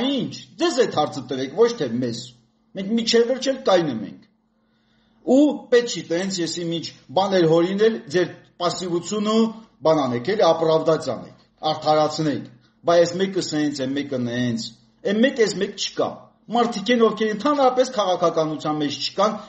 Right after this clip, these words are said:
ընդհանրապես քաղաքական նպատակներ չունեն։ Մի շտաբը բացել են, ասել է, «Շտաբը ծառայելու այս ճանապարհը բացելու, եթե որտեղ ճանապարհը չի բացվում, ոչ մի բան էլ չի լինելու»։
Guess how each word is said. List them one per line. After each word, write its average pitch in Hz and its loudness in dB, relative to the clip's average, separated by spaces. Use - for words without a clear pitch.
ընդհանրապես 233 2
քաղաքական 165 0
նպատակներ 120 -2
չունեն։ 104 -12
Մի 202 -2
շտաբը 214 2
բացել 170 0
են, 180 -4
ասել 147 -4
է, 139 -6
«Շտաբը 156 2
ծառայելու 131 2
այս 131 0
ճանապարհը 120 0
բացելու, 139 -2
եթե 139 -2
որտեղ 127 -2
ճանապարհը 120 2
չի 135 -6
բացվում, 131 -2
ոչ 143 0
մի 127 0
բան 117 0
էլ 131 -2
չի - -6
լինելու»։ 98 -8